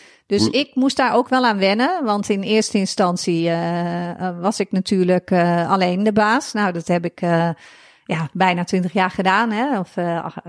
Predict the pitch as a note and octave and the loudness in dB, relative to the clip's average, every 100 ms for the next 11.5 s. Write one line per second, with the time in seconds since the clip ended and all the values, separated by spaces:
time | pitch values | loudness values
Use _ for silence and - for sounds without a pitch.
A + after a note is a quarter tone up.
0 | F3+ E3 - F3 E3 F#3 G3 G#3 G#3 C4 | -12 -12 -8 -6 -4 -6 -6 -6 -4 -6
1 | - - - _ _ _ _ - A#3+ B3 | -12 -20 -20 _ _ _ _ -2 2 4
2 | C4+ A3+ F3 E3 F#3+ A#3 - - G3+ F#3+ | 4 0 -2 -2 -2 -4 -8 -2 2 4
3 | F3 F#3 G3+ F3+ - - _ - - F3 | 2 2 0 -2 -8 -20 _ -12 -4 2
4 | F#3 F#3 G#3 G#3+ A#3 C#4+ - - - - | 2 4 4 2 0 -2 -6 -14 -16 -2
5 | F3+ F3+ F#3 F#3 F3+ F3+ F3 F3+ F#3+ F3+ | -2 0 0 2 2 0 0 -2 -4 -4
6 | F#3+ F#3+ F#3+ F3 F#3+ G#3 E3+ E3+ F3 D#3+ | -4 -4 -2 0 2 2 2 0 -2 0
7 | D#3+ G#3 G3+ - B3 - - - G3 F#3 | 0 0 -4 0 0 0 -8 -8 -6 -2
8 | F3 D3+ - - F3+ E3+ E3+ G#3 A#3+ E4 | 0 -2 -2 -4 -2 0 0 0 -2 -6
9 | - - - _ _ - A#3 A#3+ - A#3 | -12 -20 -20 _ _ -2 0 0 0 0
10 | A#3+ A3+ B3 C4+ A3+ G3 F#3+ A3 G#3+ E3+ | 0 2 2 2 2 0 0 -2 -2 -4
11 | - G3 F3+ F3 F3 | -8 -6 -6 -4 -6